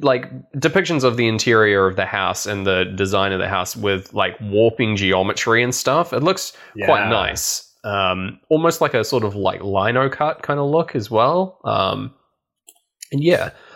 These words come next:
Speaker 1: I,
Speaker 2: Mm.
Speaker 1: it, it's, like, quite short and quite fun. And then we pretty much go straight into the first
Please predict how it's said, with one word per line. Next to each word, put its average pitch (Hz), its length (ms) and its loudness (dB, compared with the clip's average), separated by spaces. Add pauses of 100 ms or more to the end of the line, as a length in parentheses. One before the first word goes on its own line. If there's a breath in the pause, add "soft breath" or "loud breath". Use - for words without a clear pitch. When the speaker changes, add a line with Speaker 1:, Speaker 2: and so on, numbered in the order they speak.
Speaker 1:
I, 131 120 2
Speaker 2:
Mm. 147 100 2
Speaker 1:
it, 131 260 -4
it's, 135 200 0
like, 127 300 0
quite 170 200 0
short 151 380 2 (120)
and 113 320 -4
quite 110 280 -2
fun. 170 440 -2 (460 soft breath)
And 107 640 -2 (160)
then 127 240 0
we 127 120 2
pretty 151 220 -2
much 139 400 0 (160)
go 139 140 4
straight 139 380 0
into 139 260 0
the 113 100 0
first - 720 0